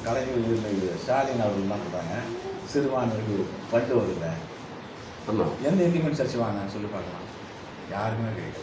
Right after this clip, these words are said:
Speaker 2: இல்ல, இல்ல, வரல. தமிழ்நாட்டுக்கு
Speaker 1: யார் வாங்கினாக்கா, ஜோரன் மூலியமா கேத்தலிக் வாங்கிக்கினாங்க, சிறுபான்மை தலைவர் வ-, வழியா சி எஸ் ஏ வாங்கிக்கினாங்க.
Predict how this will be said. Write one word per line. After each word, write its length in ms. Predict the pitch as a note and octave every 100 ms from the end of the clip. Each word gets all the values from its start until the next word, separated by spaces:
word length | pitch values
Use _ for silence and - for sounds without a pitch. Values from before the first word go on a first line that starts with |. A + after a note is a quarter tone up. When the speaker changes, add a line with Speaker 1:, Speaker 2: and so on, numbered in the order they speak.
| G#2
Speaker 2:
இல்ல, 140 | C3 F#3+
இல்ல, 120 | F3
வரல. 340 | - F#2+ B2+ B2+ -
தமிழ்நாட்டுக்கு 600 | G2 A2+ A#2 A#2 - A#2+ A#2 G2+ F2 E2 - - -
Speaker 1:
யார் 320 | G2+ - G3+ G#3
வாங்கினாக்கா, 480 | E3 B2+ A2+ A#2 D#3+ A#2
ஜோரன் 420 | D3 E3+ D#3+ C3+
மூலியமா 460 | A2 G#2+ F#2+ F#2 A2 E3+ - - - - - -
கேத்தலிக் 440 | G3+ G3 G3 E3+
வாங்கிக்கினாங்க, 480 | C3+ A#2 G#2 D#2+ - - - - - - - - - - - - -
சிறுபான்மை 520 | F3 G3 G3 F3 D3 C3+
தலைவர் 320 | C#3 C3 A#2+
வ-, 200 | A2+ A2
வழியா 360 | G#2+ G#2+ E2 F#2+ C#3 D#3+ - - -
சி 200 | - G#3
எஸ் 180 | G3
ஏ 60 | F#3
வாங்கிக்கினாங்க. 500 | C#3+ - - E2+